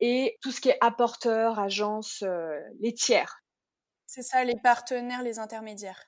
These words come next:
Speaker 1: Alors, à l'époque, j'avais pas forcément, euh, bien compris, euh, mais en fait, j'ai, j'étais quand même assez, euh, assez process. J'arrivais bien à structurer les choses. Euh, donc, en fait, on arrivait à gagner du temps, on allait plus vite, donc on traitait plus de volume,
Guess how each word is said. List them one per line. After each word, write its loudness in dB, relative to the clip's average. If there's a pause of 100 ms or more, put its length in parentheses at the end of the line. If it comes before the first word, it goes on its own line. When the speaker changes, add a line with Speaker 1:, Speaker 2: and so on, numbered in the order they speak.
Speaker 1:
Alors, 0
à 0
l'époque, -2
j'avais -4
pas -6
forcément, -8
euh, -6
bien -8
compris, -6 (300)
euh, -4
mais -6
en -4
fait, -2
j'ai, -2
j'étais -4
quand 0
même 0
assez, -4
euh, 0 (120)
assez 0
process. 0
J'arrivais 4
bien 0
à -2
structurer -4
les 2
choses. 0 (600)
Euh, -4
donc, -4
en 2
fait, 0
on -2
arrivait 0
à 2
gagner 2
du -4
temps, 0 (240)
on -4
allait 2
plus -2
vite, -6 (400)
donc -4
on 0
traitait 0
plus -4
de 2
volume, 2